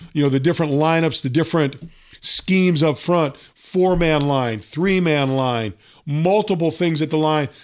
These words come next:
You know, there's a couple times where they, they, you know, they didn't have three guys with their hands in the dirt. But you had maybe two guys with their hands in the dirt, maybe one guy with a hand, another guy's moving around. And, and, and I think all of this, John, is to, it is in, in a defensive mind,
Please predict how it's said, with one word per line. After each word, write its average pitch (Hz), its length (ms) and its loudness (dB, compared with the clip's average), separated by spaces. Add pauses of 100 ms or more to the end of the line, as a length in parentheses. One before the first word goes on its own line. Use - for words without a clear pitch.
You 175 160 -2
know, 165 160 0
there's 165 240 -2
a - 40 -12
couple 185 220 -4
times 175 320 -2
where 160 140 0
they, 156 140 2
they, 147 220 0
you - 580 -4
know, 156 60 4
they 143 100 4
didn't 165 180 6
have 220 160 2
three 196 180 4
guys 151 240 4
with 143 100 0
their 135 100 2
hands 131 260 2
in 131 80 2
the 123 80 2
dirt. 110 380 -2 (400)
But 147 80 2
you 160 80 4
had 147 160 0
maybe 160 220 -2
two 202 200 2
guys 202 220 4
with 170 100 0
their 165 100 4
hands 170 240 2
in 165 60 2
the 160 60 2
dirt, 165 160 4
maybe 175 200 2
one 175 240 2
guy 208 160 2
with 180 100 0
a 160 40 2
hand, 170 160 2
another 180 260 2
guy's 180 200 2
moving 175 300 0
around. 190 460 -2 (500)
And, 190 140 -2
and, 190 160 0
and 180 180 0
I 180 80 2
think 226 340 -2
all 208 280 2
of 190 80 0
this, 180 180 2
John, 160 480 0
is 156 240 -2
to, 147 120 -4 (260)
it 147 420 -4
is 135 120 2
in, 143 120 0
in 156 140 -2
a 139 80 2
defensive 151 600 -2
mind, 143 460 0